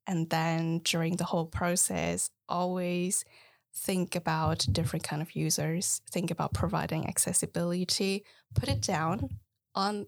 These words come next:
Miro, mural, <laughs> um, or on paper, but put it down so that you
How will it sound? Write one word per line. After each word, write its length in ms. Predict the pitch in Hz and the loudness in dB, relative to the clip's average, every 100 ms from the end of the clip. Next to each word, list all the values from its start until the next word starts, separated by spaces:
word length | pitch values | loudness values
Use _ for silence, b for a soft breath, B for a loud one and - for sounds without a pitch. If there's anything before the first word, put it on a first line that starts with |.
| - | -6
Miro, 760 | 220 196 240 240 240 247 240 214 | 0 0 2 0 0 0 -2 -4
mural, 640 | 196 226 233 226 226 247 | -2 0 2 2 2 0
<laughs> 220 | - 254 226 | 0 2 4
um, 320 | 226 220 226 | 4 4 0
or 220 | - 220 | 0 0
on 160 | 262 285 | 0 0
paper, 580 | - 180 190 - 208 165 B B - | 0 0 0 0 -2 -4 B B -8
but 220 | 196 - | -8 -6
put 240 | - 247 | -6 -2
it 160 | 226 - | -2 -2
down 320 | 180 160 180 | 0 2 2
so 140 | - | 2
that 180 | 185 - | 0 -2
you 100 | 185 | -4